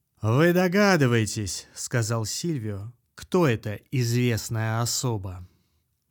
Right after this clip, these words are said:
Еду в Москву. Посмотрим, так ли равнодушно примет он смерть перед своей свадьбой, как некогда ждал её за черешнями».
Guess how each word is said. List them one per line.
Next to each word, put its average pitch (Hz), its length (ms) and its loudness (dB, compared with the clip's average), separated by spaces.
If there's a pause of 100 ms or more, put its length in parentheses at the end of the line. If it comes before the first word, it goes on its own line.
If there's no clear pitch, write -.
(140)
Еду 143 380 0
в 139 60 0
Москву. 127 720 0 (920)
Посмотрим, 175 840 2
так 185 220 4
ли 131 100 4
равнодушно 131 720 2
примет 139 400 2
он 131 200 2
смерть 156 720 -2 (100)
перед 135 300 0
своей 143 320 0
свадьбой, 107 800 -2 (580)
как - 240 -6
некогда 117 640 -2
ждал 113 340 -2
её 110 220 0
за 113 160 -2
черешнями». 101 1000 -6